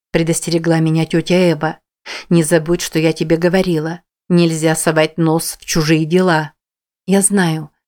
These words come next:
но мне нужны ответы". Я пристально взглянула в светло-карие глаза Грейси.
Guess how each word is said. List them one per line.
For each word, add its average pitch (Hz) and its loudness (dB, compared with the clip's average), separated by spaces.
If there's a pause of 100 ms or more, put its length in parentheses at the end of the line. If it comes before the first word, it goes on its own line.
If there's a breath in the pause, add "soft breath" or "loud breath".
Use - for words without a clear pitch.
(160)
но 185 4
мне 180 2
нужны 160 0
ответы". 170 -4 (380)
Я 170 2
пристально 160 -2
взглянула 165 0
в - -8
светло-карие 160 -2
глаза 165 -2
Грейси. 165 -2